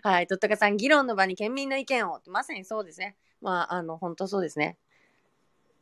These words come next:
「ミーティング嫌い。あ、誰でも、一休さん、誰でも自由に発言できる場が欲しい。収集つかなくなるかな」。まあ、た-、確かそういう、あれもあります。心配も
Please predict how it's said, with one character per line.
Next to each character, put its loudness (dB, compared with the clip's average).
「ミ 8
ー -6
テ 2
ィ 8
ン 4
グ 6
嫌 10
い。 0
あ、 2
誰 4
で 0
も、 0
一 0
休 2
さ -4
ん、 -4
誰 4
で 0
も -2
自 -4
由 4
に 0
発 -6
言 -4
で -6
き -4
る -4
場 2
が -8
欲 -8
し 2
い。 -4
収 -2
集 2
つ -12
か 4
な 4
く -12
な -2
る -6
か -6
な」。 0
ま -8
あ、 -14
た-、 -16
確 -6
か -4
そ 4
う 8
い 8
う、 4
あ 4
れ 6
も 6
あ 10
り 4
ま 4
す。 -6
心 4
配 10
も 2